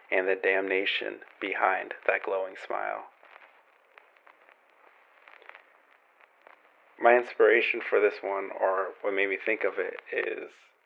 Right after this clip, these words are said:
toxic relationships I've experienced. I think most people, if you've been alive, have experienced it.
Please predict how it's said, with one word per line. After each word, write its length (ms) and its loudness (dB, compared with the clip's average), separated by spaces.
toxic 440 -2
relationships 680 0
I've 200 -2
experienced. 600 -8
I 140 -6
think 140 -6
most 360 -4
people, 380 -6
if 80 -14
you've 120 -12
been 120 -8
alive, 340 -6
have 200 -16
experienced 680 -16
it. 160 -12